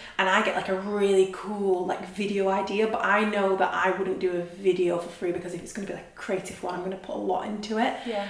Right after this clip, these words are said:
Speaker 1: And that's when I could potentially pitch to the brand and say, you know, "I'd love to accept a gift, but if you wanted to take this to the next level,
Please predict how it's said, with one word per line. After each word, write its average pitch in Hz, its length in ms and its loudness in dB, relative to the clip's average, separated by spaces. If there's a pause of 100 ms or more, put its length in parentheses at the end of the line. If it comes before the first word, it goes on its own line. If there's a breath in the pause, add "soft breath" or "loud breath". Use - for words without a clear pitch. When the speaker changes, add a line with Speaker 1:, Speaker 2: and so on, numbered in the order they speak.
(120)
Speaker 1:
And 196 160 2
that's 226 240 6
when 233 80 2
I 208 140 4
could - 140 -4
potentially 202 400 -6
pitch - 340 -4
to 226 80 -4
the - 40 -12
brand 208 300 -2
and 196 160 -2
say, 185 240 -2
you 214 80 -4
know, 196 140 0
"I'd 220 180 -4
love 254 160 2
to - 60 -2
accept - 260 -6
a 190 40 -10
gift, 208 480 2 (340 loud breath)
but - 100 -8
if 202 80 -6
you 202 60 -2
wanted 214 160 0
to 214 80 -8
take 233 140 -2
this - 120 -8
to - 100 -14
the 208 100 -4
next 196 320 -8
level, 208 680 4